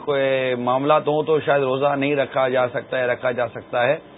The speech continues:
لیکن جو آپ نے تین چیزیں بالخصوص روزے کے حوالے سے بتائیں کہ کھانے پینے سے رکنا وقت مقررہ میں، اور بیوی سے جو ایک میاں بیوی کے جو آپ کے آپس کے جو ایک ذاتی تعلقات ہوتے ہیں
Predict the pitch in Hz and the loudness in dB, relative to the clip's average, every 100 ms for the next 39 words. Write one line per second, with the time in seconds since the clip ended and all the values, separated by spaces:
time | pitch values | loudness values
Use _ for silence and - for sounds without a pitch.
0 | - - - - - 131 135 156 147 147 | -20 -20 -20 -20 -8 -4 -2 2 4 4
1 | 147 139 156 156 147 147 151 143 123 143 | 0 -2 -4 -2 -4 -2 -2 -2 -2 -4
2 | 170 147 143 135 147 139 123 131 123 123 | -2 0 0 0 -2 0 0 0 -2 -2
3 | 117 110 123 151 - - - - - - | -2 -2 -4 -6 -16 -20 -20 -20 -20 -2
4 | 127 123 123 123 120 127 143 131 139 139 | 0 4 4 2 2 0 0 -2 -2 -2
5 | 131 147 135 135 131 127 123 120 151 151 | -2 0 0 0 0 0 -2 -2 0 2
6 | 127 107 117 131 147 139 127 135 139 139 | 0 0 -2 0 -2 -2 0 2 2 4
7 | 139 143 147 - - - - - 113 123 | 2 2 -2 -4 -14 -20 -20 -10 -2 0
8 | 120 135 151 143 151 143 139 135 139 135 | 2 0 -2 0 0 2 2 0 0 0
9 | 127 117 120 123 117 123 135 135 135 135 | 0 -4 -8 -6 -2 2 2 0 -2 -2
10 | 139 123 123 139 131 - - 123 123 135 | 0 0 0 -2 -4 -6 2 2 4 0
11 | 131 131 127 123 123 113 113 - 120 113 | -2 -2 0 0 0 0 -2 -2 -4 2
12 | 120 131 131 135 123 110 120 | 2 2 0 0 0 0 -4